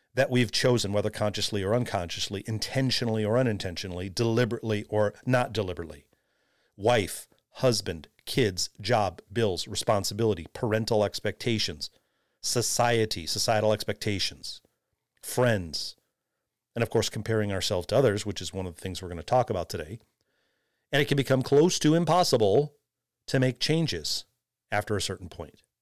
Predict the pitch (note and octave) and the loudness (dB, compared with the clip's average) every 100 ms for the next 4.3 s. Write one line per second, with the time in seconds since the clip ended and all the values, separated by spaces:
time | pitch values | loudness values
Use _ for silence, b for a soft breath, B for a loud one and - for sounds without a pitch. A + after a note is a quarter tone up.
0 | _ _ C3+ D3 - D#3+ F3 F3+ D#3+ F3 | _ _ -4 -2 4 4 4 0 -2 -2
1 | - G2 G#2 A#2 G#2+ A2 G2 G2+ G#2+ G#2 | 0 0 0 0 0 0 -2 -2 -2 -2
2 | G#2 G#2+ A#2+ - - G#2+ C3 - _ - | -2 2 2 0 -8 -4 -4 -6 _ -8
3 | B2 B2+ F#2+ F#2+ G#2+ - A#2+ C3+ A#2+ D#3+ | -6 -6 -8 -8 -6 -6 -6 -6 -4 -4
4 | E2+ - | -4 -8